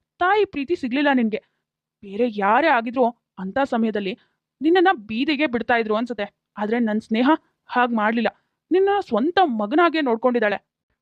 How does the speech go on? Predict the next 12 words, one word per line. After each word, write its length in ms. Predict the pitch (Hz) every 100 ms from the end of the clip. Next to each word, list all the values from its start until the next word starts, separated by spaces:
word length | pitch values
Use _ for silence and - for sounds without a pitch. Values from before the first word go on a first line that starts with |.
| _ _
ಮನೆ 200 | 202 208 226
ಎಲ್ಲಾ 220 | 202 214 254
ಜವಾಬ್ದಾರಿನೂ 540 | 214 214 196 208 247
ತಗೊಂಡಿದ್ದಾಳೆ. 540 | 262 214 247 247 214 202 _ _ _ _
ತಾಯಿ 280 | 214 208 262
ಅನಾರೋಗ್ಯಕ್ಕೆ 680 | 226 233 269 262 220 233 302 254 _ -
ಮೆಡಿಸಿನ್ಗೆ 520 | 233 247 320 294 226
ಅಂತ 160 | 226 220 294
ಲಕ್ಷ 360 | 220 220 - 349
ಲಕ್ಷ 240 | 294 - 339
ಖರ್ಚು 280 | - 240 294
ಮಾಡಿದ್ದಾಳೆ. 360 | 294 247 233